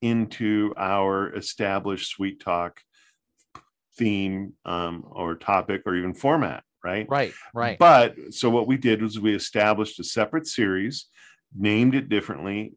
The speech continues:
Speaker 1: clearly stated, "Now, wait a minute, this is gonna deviate from our usual format, but this is something we wanna do because ultimately it fits into our general, um, category of, of being a continuing education workforce training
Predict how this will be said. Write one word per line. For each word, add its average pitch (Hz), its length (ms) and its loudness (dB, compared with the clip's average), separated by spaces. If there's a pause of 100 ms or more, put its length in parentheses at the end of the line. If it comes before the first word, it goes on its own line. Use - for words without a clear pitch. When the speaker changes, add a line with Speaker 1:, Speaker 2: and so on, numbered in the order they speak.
Speaker 1:
clearly 135 560 2
stated, 92 540 -4
"Now, 95 220 -4
wait 110 180 0
a 104 40 0
minute, 92 180 -6
this 101 220 -8
is 120 120 -4
gonna 123 200 -2
deviate 110 580 0
from 101 160 -6
our 92 100 -2
usual 101 360 -6
format, 90 500 -6 (500)
but 98 180 0
this 104 200 -8
is 110 100 -8
something 98 300 -6
we 95 100 -2
wanna 90 280 -4
do 143 260 2
because 110 540 -2
ultimately 98 680 -6 (300)
it 110 160 -4
fits 127 380 -2
into 107 480 0
our 92 180 2
general, 92 960 -2 (180)
um, 76 440 -10 (560)
category 82 520 -6
of, 78 220 -12
of 80 180 -12
being 87 220 -8
a 80 60 -10
continuing 87 500 -8
education 80 480 -10
workforce 76 320 -14
training 98 520 -6